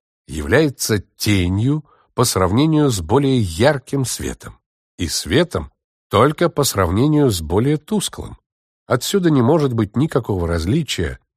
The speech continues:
в качествах света как такового. Но свет непрозрачен,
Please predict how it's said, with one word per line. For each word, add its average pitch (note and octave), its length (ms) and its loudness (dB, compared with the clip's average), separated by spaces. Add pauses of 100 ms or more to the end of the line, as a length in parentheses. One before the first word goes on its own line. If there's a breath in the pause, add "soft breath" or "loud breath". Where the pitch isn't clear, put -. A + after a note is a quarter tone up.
(100)
в - 120 -18
качествах G#2+ 760 -2
света F#2 580 -2
как - 280 -4
такового. D#2+ 760 -6 (680)
Но F#2+ 180 2
свет G2 480 -2 (120)
непрозрачен, G#2+ 920 -2